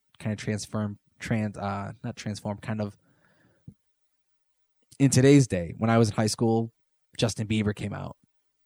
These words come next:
and there's that, that flood and that wave of just girls just going crazy over the artist. So, you know, all their songs kinda tie to that. Like, you know, it just makes, you know, it's what it is. I don't know what kind of where to go from there, but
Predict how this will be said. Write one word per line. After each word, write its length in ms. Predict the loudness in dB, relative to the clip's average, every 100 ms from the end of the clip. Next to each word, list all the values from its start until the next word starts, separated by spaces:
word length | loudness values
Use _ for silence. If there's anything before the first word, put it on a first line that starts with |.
| _ -8
and 160 | -2 0
there's 180 | 0
that, 240 | 0 -4 -6
that 240 | -12 -12
flood 480 | -20 -10 6 6 6
and 120 | 2
that 120 | -2
wave 240 | 0 2 2
of 120 | -2
just 200 | -6 -6
girls 400 | 0 2 2 0
just 160 | -6 -6
going 160 | -6 -8
crazy 520 | -4 2 4 4 2
over 240 | -2 -4
the 80 | -4
artist. 460 | 2 2 2 -6 -14 _ _ _ _ _ _ _
So, 140 | -4 2
you 40 |
know, 100 | 6
all 140 | 8 8
their 120 | 8
songs 400 | 4 4 2 0
kinda 160 | -2
tie 260 | -2 2 4
to 80 | 4
that. 260 | 2 -8 -14
Like, 180 | -16 -18 -20 -16
you 180 | -10 -4
know, 220 | 0 0
it 40 |
just 240 | 0 -2 0
makes, 500 | -2 -2 -10 -14 -18 _ _ _ _ _ _ _ _ _ _ -20
you 120 | -16
know, 180 | -8 -8
it's 200 | -8 0
what 120 | 2
it 100 | 6
is. 400 | 4 2 -10 -10
I 60 | -4
don't 100 | 0
know 80 | 2
what 80 | 0
kind 160 | 0
of 60 | 2
where 100 | 2
to 40 |
go 260 | 0 -2 -2
from 180 | -2 -6
there, 180 | -4
but 280 | -4 -6 -6